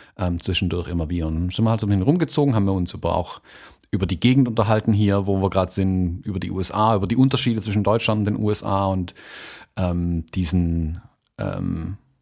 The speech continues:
Split, den sie ja auch irgendwie hat, wie ich auch. Das war natürlich schon eine super Gemeinsamkeit, ähm, die man irgendwie hat, wenn man sich so über sowas Gemeinsames unterhalten kann, wie die, wie unterschiedlich die Sichtweisen auch sind zum Teil. Also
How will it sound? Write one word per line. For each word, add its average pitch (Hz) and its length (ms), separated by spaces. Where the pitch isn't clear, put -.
Split, - 640
den 104 160
sie 98 120
ja 107 160
auch 110 300
irgendwie 135 380
hat, 135 200
wie 113 180
ich - 180
auch. 139 260
Das 117 120
war 113 80
natürlich 110 200
schon 123 240
eine 113 140
super 131 260
Gemeinsamkeit, 135 800
ähm, 110 320
die 117 60
man 117 120
irgendwie 113 320
hat, - 260
wenn 113 160
man 104 100
sich 95 160
so 120 100
über 107 140
sowas 107 260
Gemeinsames 110 400
unterhalten 107 300
kann, 110 240
wie 101 100
die, 92 280
wie 131 100
unterschiedlich 139 460
die 110 100
Sichtweisen 98 540
auch 85 140
sind 87 280
zum 92 140
Teil. 80 260
Also 101 200